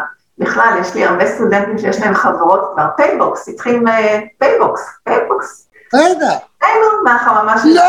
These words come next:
Speaker 2: נכון. מה, את מדהימה. וואו.
Speaker 1: עמרי לבבי, אז, אה, הוא באמת יש לו,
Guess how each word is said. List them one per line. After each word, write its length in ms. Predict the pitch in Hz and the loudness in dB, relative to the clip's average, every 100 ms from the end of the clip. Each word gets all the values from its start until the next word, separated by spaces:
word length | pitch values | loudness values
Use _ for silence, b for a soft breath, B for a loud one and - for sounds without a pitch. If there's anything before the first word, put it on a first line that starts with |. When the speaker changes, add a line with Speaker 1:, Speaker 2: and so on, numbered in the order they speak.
| 381 | 4
Speaker 2:
נכון. 800 | 392 330 - _ 339 349 240 160 - 539 605 480 | 2 0 -4 _ 4 4 2 -4 -4 0 2 2
מה, 220 | 330 320 - _ _ | 2 2 -2 _ _
את 80 | 185 196 | -4 0
מדהימה. 880 | 208 202 202 220 302 370 381 226 147 - _ _ _ _ | -2 2 2 4 4 4 4 2 -2 -10 _ _ _ _
וואו. 640 | 135 170 254 247 180 - - _ - - | 0 2 4 2 0 -2 -10 _ -4 0
Speaker 1:
עמרי 340 | 370 277 302 | 0 0 2
לבבי, 840 | 294 294 202 185 190 185 196 - 190 | 2 2 2 0 -2 0 0 2 0
אז, 300 | 190 185 190 | 0 -2 -2
אה, 180 | 202 - | 0 2
הוא 480 | 277 277 269 262 208 | 2 4 4 4 2
באמת 280 | 220 233 233 | 2 2 0
יש 200 | 220 233 | 0 2
לו, 280 | 214 214 | 4 4